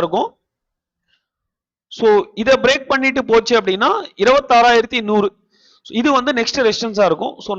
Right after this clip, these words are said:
நாளைக்கு வந்து இப்படிதான் ட்ரேட் ஆகுறதுக்கான வாய்ப்பு இருக்கு. ஒண்ணு இந்த ரெசிஸ்டன்ஸ் போயிட்டு திருப்பி கீழே இறங்கலாம், அப்படி இல்லைன்னா இந்த ரெசிஸ்டன்ஸ் உடைச்சது அப்படின்னா இங்க வந்து ஒரு இருபத்தாறாயிரத்தி நூறு வரைக்கும் போறதுக்கு வாய்ப்பு இருக்கு. So இதுலயும் வந்து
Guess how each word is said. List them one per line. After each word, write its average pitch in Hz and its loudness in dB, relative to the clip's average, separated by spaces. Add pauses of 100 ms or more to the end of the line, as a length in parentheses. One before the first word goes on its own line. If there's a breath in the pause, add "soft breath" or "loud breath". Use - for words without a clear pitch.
நாளைக்கு 254 2
வந்து 254 0 (120)
இப்படிதான் 240 -2
ட்ரேட் 247 4
ஆகுறதுக்கான 220 2
வாய்ப்பு 202 2
இருக்கு. 180 -2 (600 loud breath)
ஒண்ணு 240 0
இந்த 240 2
ரெசிஸ்டன்ஸ் 254 -6 (120)
போயிட்டு 247 2 (300)
திருப்பி 262 -4
கீழே 254 2
இறங்கலாம், 220 0 (360)
அப்படி 196 -2
இல்லைன்னா 277 0 (200)
இந்த 214 -4
ரெசிஸ்டன்ஸ் 247 -4
உடைச்சது 262 0
அப்படின்னா 208 -2 (500)
இங்க 220 0
வந்து 254 -2 (480)
ஒரு 190 2
இருபத்தாறாயிரத்தி 247 2
நூறு 233 0
வரைக்கும் 220 -2
போறதுக்கு 208 0
வாய்ப்பு 185 2
இருக்கு. 170 -2 (600 loud breath)
So 254 0 (120)
இதுலயும் 311 0
வந்து 269 0